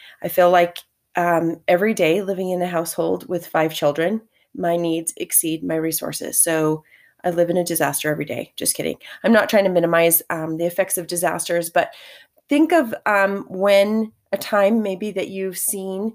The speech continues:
throughout your life when those needs have exceeded the resources.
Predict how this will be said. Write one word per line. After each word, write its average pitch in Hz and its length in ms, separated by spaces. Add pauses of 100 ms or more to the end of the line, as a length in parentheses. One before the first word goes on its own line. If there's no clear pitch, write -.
(280)
throughout 185 240
your 240 120
life 196 360
when 190 220
those 180 220
needs 180 300
have 185 160
exceeded 185 640
the 180 100
resources. 170 840